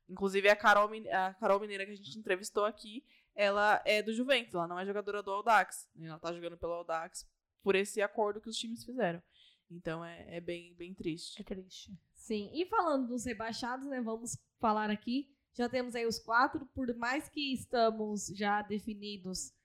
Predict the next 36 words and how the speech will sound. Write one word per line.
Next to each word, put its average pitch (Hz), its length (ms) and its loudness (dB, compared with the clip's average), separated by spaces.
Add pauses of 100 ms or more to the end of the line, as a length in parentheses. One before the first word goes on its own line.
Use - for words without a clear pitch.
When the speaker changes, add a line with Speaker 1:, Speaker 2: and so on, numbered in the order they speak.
(140)
Speaker 3:
ainda 233 300 4
não 269 240 4
estamos 262 380 0
definidos 226 480 -4
quem 269 200 0
serão 233 340 4
os 220 100 -4
próximos 214 500 -4
confrontos 208 840 -4 (200)
aí 202 200 0
das 208 180 0
quartas 202 360 -2
de 202 80 -6
finais, 214 460 -2 (300)
mas 254 200 8
já 262 120 6
temos 247 440 -2
os 220 180 -2
que - 160 -12
estão 208 260 -2
classificados, 214 640 -2
os 190 60 -2
oito 190 220 -2 (240)
times 196 260 -8
classificados, 220 680 -4 (360)
e 359 100 0
temos 330 260 2
também 277 260 2
os 269 100 0
quatro 233 360 -2
rebaixados, 220 640 -2
que - 80 -20
são 269 200 2
eles 220 240 2
o 202 60 2
Vitória, 240 540 4